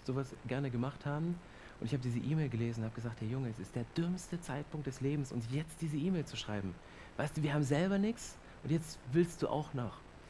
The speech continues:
Und dann haben meine Frau und ich haben uns überlegt, „Ja, was machen wir jetzt?“ Dann haben wir gesagt, „Gut, wir überlegen heute Nacht und, und beten darum, dass Gott uns vielleicht einen Betrag aufs Herz legt, den wir ihm überweisen.“ Für eine Hoffnung, dass es so fünf Euro sind oder zehn Euro.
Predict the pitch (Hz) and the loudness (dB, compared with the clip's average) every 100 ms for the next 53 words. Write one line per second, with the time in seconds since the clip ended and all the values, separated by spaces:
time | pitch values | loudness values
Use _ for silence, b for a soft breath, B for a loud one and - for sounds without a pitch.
0 | B B B B 123 143 151 151 147 139 | B B B B 6 8 8 6 4 2
1 | 165 156 - 147 147 135 131 139 139 - | 2 2 0 0 2 2 4 4 0 -8
2 | B B B B B B B - - - | B B B B B B B -18 -18 -18
3 | - - - 117 120 147 147 147 110 95 | -18 -18 -6 0 0 2 0 2 2 2
4 | 90 - - - - - - - - - | -2 -8 -14 -18 -18 -18 -18 -18 -16 -10
5 | - 123 131 143 - 175 208 - - - | 0 2 4 2 0 0 0 -4 -16 -18
6 | - - - - 123 135 127 131 175 190 | -18 -18 -20 -4 2 4 6 6 6 4
7 | 151 160 156 160 190 - 135 131 135 127 | 2 2 4 2 0 -2 0 2 2 0
8 | - 143 190 180 147 135 143 131 - 147 | 2 2 4 2 2 2 0 -2 -2 0
9 | 143 135 131 131 131 127 120 113 123 - | 0 -2 -2 -2 0 -2 0 0 -2 -2
10 | 117 - 120 127 - 127 120 120 113 110 | -4 -2 -4 -4 0 0 0 0 0 0
11 | 104 101 92 98 98 85 82 - - - | 0 0 0 0 0 -4 -6 -16 -18 -20
12 | - - 117 110 135 139 120 123 120 117 | -10 0 2 2 2 2 2 -2 -2 -4
13 | 107 147 143 - 127 120 110 113 - 98 | 2 4 4 2 0 0 -2 -2 -4 -2
14 | - 139 113 110 104 | 2 4 4 2 2